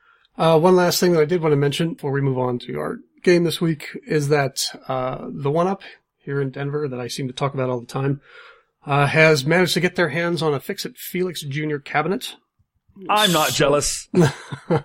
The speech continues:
Speaker 1: So if you don't want to drive up to wherever it is in Canada that, that Carrington
Speaker 2: <laughs>
Speaker 1: lives and knock on his door, you can stop by the one up here in Denver and play the game for real.
Speaker 2: That's, that's exciting for them.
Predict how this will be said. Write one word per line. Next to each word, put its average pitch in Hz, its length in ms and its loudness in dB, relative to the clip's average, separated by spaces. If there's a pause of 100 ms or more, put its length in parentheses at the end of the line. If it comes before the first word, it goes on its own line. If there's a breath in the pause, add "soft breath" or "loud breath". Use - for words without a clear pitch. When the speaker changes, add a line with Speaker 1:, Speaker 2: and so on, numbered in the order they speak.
(540 loud breath)
Speaker 1:
So 185 260 8
if 185 180 -2
you 175 80 -2
don't 180 220 2
want 185 120 2
to 160 60 0
drive 156 320 2
up 160 140 -4
to 147 320 0
wherever 143 340 4
it 139 80 4
is 139 180 0
in 131 200 -2
Canada 147 340 2
that, 123 320 -6
that 131 160 -10
Carrington 156 440 0
Speaker 2:
<laughs> - 20 2
Speaker 1:
lives 147 180 2
and 131 80 -2
knock 139 200 -4
on 131 80 -4
his 139 160 -2
door, 143 300 -2
you 135 160 -8
can 120 300 -8
stop 123 320 -10
by 120 320 -8 (560 soft breath)
the 135 80 -2
one 165 140 4
up 170 120 0
here 160 240 -2
in 143 80 4
Denver 165 380 0
and 131 520 -4
play 135 200 -6
the 135 80 -6
game 151 580 -6 (100)
for - 160 -10
real. 185 340 -6 (920)
Speaker 2:
That's, 147 340 -2
that's 143 300 0
exciting 196 320 -2
for 127 120 -4
them. 101 200 -6